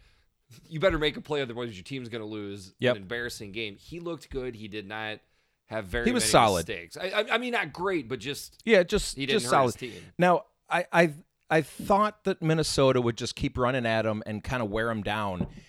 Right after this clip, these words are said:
Speaker 2: And there was a couple times in the game where it seemed like they were kind of establishing the run, but they never totally did.
Speaker 1: No.
Speaker 2: And, and,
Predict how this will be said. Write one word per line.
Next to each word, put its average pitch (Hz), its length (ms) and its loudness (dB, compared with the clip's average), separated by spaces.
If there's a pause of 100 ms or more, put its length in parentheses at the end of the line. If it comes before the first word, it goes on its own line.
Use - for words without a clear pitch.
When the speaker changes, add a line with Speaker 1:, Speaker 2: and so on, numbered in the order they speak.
(220)
Speaker 2:
And 160 120 2
there 196 60 6
was 196 120 2
a 196 60 -2
couple - 400 -4
times 190 300 2
in 151 40 -2
the 139 80 0
game 131 220 2
where 120 80 2
it - 80 -6
seemed 175 200 -4
like 160 180 0
they 139 80 0
were 117 120 0
kind 185 300 -2
of 180 80 2
establishing 175 500 0
the 160 80 -4
run, 165 120 -4
but 147 120 -6
they 160 80 0
never 202 240 2
totally 117 400 2
did. 82 320 -6 (180)
Speaker 1:
No. 113 140 -4
Speaker 2:
And, 160 240 2
and, 156 200 2